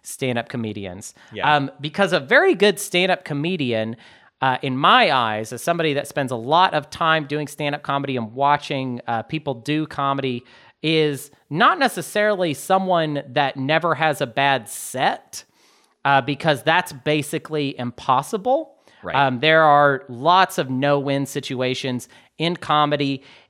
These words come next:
Speaker 1: even for people that are famous and established. Um, you can go to YouTube and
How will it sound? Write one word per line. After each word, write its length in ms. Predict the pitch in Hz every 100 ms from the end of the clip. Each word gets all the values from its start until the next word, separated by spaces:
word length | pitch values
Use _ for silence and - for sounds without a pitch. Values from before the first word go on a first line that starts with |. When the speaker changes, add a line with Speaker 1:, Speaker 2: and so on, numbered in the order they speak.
| -
Speaker 1:
even 440 | 202 226 254 247
for 460 | - 196 196 214 208
people 420 | 208 208 202 202
that 200 | 170 156
are 220 | 170 160
famous 560 | 156 - 160 170 170 - 139
and 320 | 143 151 143
established. 800 | 127 - 160 190 135 107 92 - -
Um, 220 | 123 117
you 160 | 135 165
can 160 | 185
go 220 | 160 160 180
to 100 | 147
YouTube 640 | 151 190 151 123 127 139 _ _ _
and 400 | 135 147 143 135